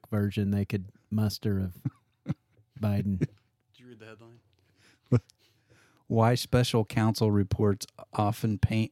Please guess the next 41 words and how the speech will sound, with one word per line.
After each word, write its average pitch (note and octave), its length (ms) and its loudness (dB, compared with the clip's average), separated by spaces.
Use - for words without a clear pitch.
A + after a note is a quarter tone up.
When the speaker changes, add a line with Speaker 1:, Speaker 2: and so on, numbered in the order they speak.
Speaker 2:
unflattering A2 680 0
<laughs> - 40 -8
pictures - 540 -2
of - 160 -2
presidents, A2+ 840 -4
Speaker 3:
Tell C3 100 -16
me A#2+ 120 -16
your G#2 100 -18
friend A2+ 320 -20
wrote G#2+ 120 -8
Speaker 2:
even C#3+ 280 8
Speaker 3:
that. A#2 80 4
Speaker 2:
if - 120 -20
Speaker 3:
Tell A#2+ 120 -18
Speaker 2:
they A2+ 120 2
Speaker 3:
me - 60 -4
your G#2 100 -18
friend A#2 300 -14
wrote G2 160 -18
that. G2+ 320 -4
Speaker 2:
aren't A2+ 260 0
charged. - 680 -4
<laughs> - 60 -20
Speaker 1:
Uh. G#2+ 400 -2
Speaker 2:
Yeah. E2+ 400 0
Well, D3+ 220 8
there's F#3 260 4
some C#3+ 280 2
articles G#2 400 2
I G2 100 6
wrote G2+ 280 4
that G2+ 100 0
was F#2+ 120 2
trying G#2+ 260 4
to F#2+ 40 0
say G2+ 160 0
it's F2+ 140 -2
a F#2 60 -4
good F#2 240 2
thing F2+ 320 -4
that - 100 -16